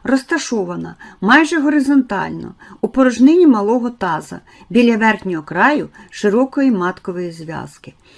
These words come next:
лігаментум лятум утері, яка утворює для неї своєрідну брижу.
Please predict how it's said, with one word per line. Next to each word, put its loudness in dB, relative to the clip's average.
лігаментум 0
лятум 0
утері, -12
яка 2
утворює 2
для 4
неї 0
своєрідну 2
брижу. -10